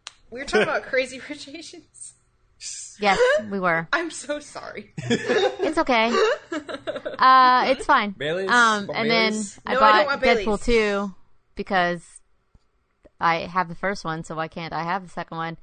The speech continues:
Speaker 2: And Nick had never seen it, so I brought it over and we watched it, and I was like, "This movie's still hilarious, and I love it." And he's like, "This is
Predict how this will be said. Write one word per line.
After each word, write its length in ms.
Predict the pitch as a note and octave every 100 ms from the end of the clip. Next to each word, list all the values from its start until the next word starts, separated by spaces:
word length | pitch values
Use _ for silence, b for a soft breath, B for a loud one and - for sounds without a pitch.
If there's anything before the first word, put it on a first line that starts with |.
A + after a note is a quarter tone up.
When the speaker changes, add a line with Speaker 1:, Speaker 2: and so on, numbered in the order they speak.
| b b -
Speaker 2:
And 120 | A#3
Nick 100 | C#4+
had 120 | C#4
never 220 | B3 G3+ G3+
seen 240 | A#3 G3+
it, 200 | F3 -
so 140 | G3+
I 120 | F3+ F3
brought 180 | F3 E3+
it 100 | E3
over 380 | D#3+ E3 E3 D#3
and 280 | D3+ D3+
we 120 | D#3+ G#3
watched 320 | F3+ F3 -
it, 160 | F3+ D#3+
and 80 | D#3+
I 60 |
was 120 | D#3
like, 180 | F3 F3+
"This 240 | C4+ B3+ A3
movie's 380 | G3+ F#3 F3+
still 240 | - E3+ E3
hilarious, 640 | - D#3 D#3 E3 D3+ E3
and 80 | -
I 80 | -
love 220 | - -
it." 200 | - - _ b A#3 b b b
And 100 | F#3+
he's 180 | G3 F3+
like, 280 | F3 E3 - - _ _ _ _ _ _ _ _ _ _ -
"This 220 | E3+ -
is 180 | D3+